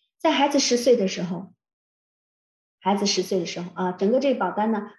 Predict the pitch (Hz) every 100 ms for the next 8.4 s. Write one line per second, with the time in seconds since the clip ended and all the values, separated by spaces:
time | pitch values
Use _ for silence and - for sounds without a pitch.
0 | _ 214 214 269 190 196 214 220 214 214
1 | 214 214 190 190 190 196 196 185 175 175
2 | 175 202 _ _ _ 214 262 254 247 247
3 | 247 _ _ 233 247 262 262 - _ _
4 | - 233 226 339 294 196 175 185 175 -
5 | 180 - 175 175 175 175 185 190 - _
6 | 226 226 226 208 196 196 190 - 202 202
7 | 196 190 185 175 165 175 - 180 - -
8 | 175 - -